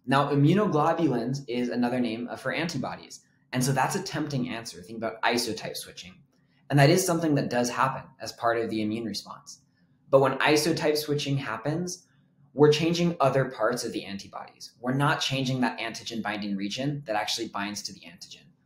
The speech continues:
So this answer is going to be incorrect as well. Finally, down here, we have agglutination of antigen-bound antibodies. Now, that's when antigen-specific antibodies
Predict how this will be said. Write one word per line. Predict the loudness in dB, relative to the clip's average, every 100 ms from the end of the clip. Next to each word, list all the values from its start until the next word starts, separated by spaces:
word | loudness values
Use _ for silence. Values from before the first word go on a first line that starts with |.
| _ _ -8
So | 0
this | 6 6 6
answer | 2 0 -6
is |
going | -4 -6
to | -4
be | -6
incorrect | -6 -8 -14 -16
as | -20
well. | -20 -20 -20 _ _ _ _ _ _ _ _ _ _ _ _ _ _ _ _ _ _ _ _
Finally, | -2 4 6 6 4
down | 4 2
here, | 2 0
we | 0
have | -2
agglutination | -4 -2 -2 0 2 2 0 -2 -2 -2
of | -4
antigen-bound | -6 -6 -6 -6 -4 -4 -4 -4 -8 -10
antibodies. | -12 -10 -10 -10 -12 -16 -20 -20 _ _ _ _ _
Now, | 0 2 0 0 4
that's | 6 6 0
when | -4
antigen-specific | -4 -2 0 0 -2 -4 -4 -4 -6 -8
antibodies | -8 -2 2 2 2 2 -2